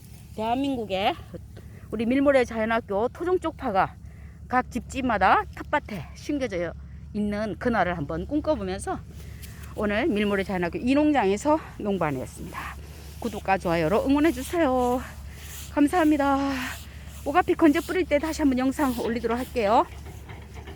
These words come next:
육종 마늘 좋아하시는 게 하나, 둘, 셋, 넷,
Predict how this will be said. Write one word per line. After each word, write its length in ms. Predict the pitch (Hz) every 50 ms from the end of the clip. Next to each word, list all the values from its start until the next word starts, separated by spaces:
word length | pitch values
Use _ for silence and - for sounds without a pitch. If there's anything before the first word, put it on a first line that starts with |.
| - - - - - - -
육종 300 | 233 220 - - 233 220
마늘 240 | 202 190 185 175 165
좋아하시는 440 | - 202 196 202 202 - 220 190 160
게 60 | 156
하나, 280 | 185 202 208 180 156 135
둘, 240 | - - 165 151 139 123 - - - - - - - - - - -
셋, 400 | - - - - 208 180 127 123 - - - - - - -
넷, 360 | 160 165 165 156 147 131